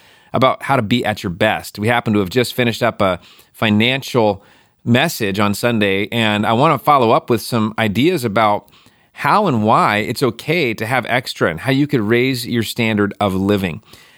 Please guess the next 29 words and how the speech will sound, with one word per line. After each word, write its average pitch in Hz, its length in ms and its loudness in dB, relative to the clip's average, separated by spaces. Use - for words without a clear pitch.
Now, 113 360 2
uh, 107 160 2
when 120 160 2
I 135 240 0
was 107 560 0
young, 117 500 0
I 110 200 0
had 117 240 -2
some 107 120 -6
experiences. 110 540 -2
I'm 107 60 -2
gonna 104 80 -2
tell 127 120 -2
you 123 60 2
about 107 180 0
those 101 180 0
in 104 60 -4
just 110 220 -4
a - 20 -2
minute, 110 240 0
but 110 140 2
I 113 60 2
wanna 160 260 2
read 139 320 0
a 110 60 0
s-, - 260 -6
a 107 120 0
scripture 156 560 -2
verse 87 480 -4